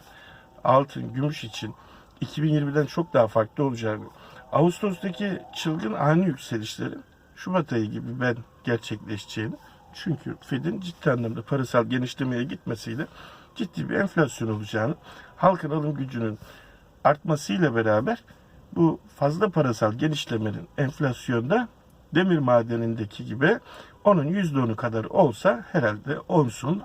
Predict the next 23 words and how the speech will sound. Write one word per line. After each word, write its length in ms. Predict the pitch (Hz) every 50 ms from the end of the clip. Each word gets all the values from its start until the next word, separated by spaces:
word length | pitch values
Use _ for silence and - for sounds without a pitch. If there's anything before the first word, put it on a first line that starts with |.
| -
altında 680 | - 135 127 120 113 - - 113 110 107 120 135 185 208 - - - - - - - - - - - - - - - - - - - - - -
iki 200 | - - - 127
bin 140 | 127 127 127
dört 220 | 135 143 135 - -
yüz, 140 | 135 -
iki 200 | 143 147 - 143
bin 140 | 143 147 143
beş 200 | 139 127 - -
yüz 140 | 117 113 120
dolar 220 | 117 110 113 113
gibi 200 | 110 110 110 107
seviyelere 540 | 107 - - 120 113 113 113 113 117 110 113
gelmesi 460 | 113 117 117 113 113 113 - - 123
gere-, 320 | 123 120 117 117 113 117 -
gerekiyor. 800 | - 110 117 117 113 113 113 110 - - - - 131 160 208 262 - - - - - - - - - - - - - - - - - - - - - - - - -
Demir 260 | - 139 135 151 156 143
madeninin 840 | 131 123 123 120 120 117 117 117 117 113 113 120 139 147 156 151
maden, 460 | 135 123 123 123 131 139 135 131 131 - -
yani 360 | 147 151 127 123 123 131 123
madenlerin 520 | 123 127 123 123 120 123 123 123 123 123 147
hiçbirisi 420 | 147 - - 127 110 104 - -
kıymetsiz 640 | - 113 107 107 107 104 - - - 117 - - - - -
değil 320 | 117 127 180 240 285